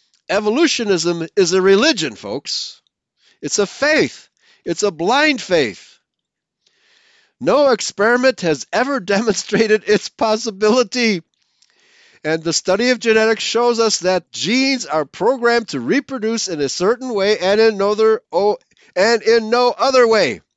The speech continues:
Exactly as Yahweh told us in Genesis one eleven.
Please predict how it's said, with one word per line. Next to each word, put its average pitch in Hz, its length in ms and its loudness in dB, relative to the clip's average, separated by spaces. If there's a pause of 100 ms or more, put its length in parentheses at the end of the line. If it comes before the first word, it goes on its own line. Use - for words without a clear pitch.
(1200)
Exactly 151 640 -2
as 143 240 -4
Yahweh 196 440 0
told 196 340 -2
us 170 200 -4 (320)
in 139 160 -4
Genesis 165 560 -2
one 143 300 -4
eleven. 156 720 -2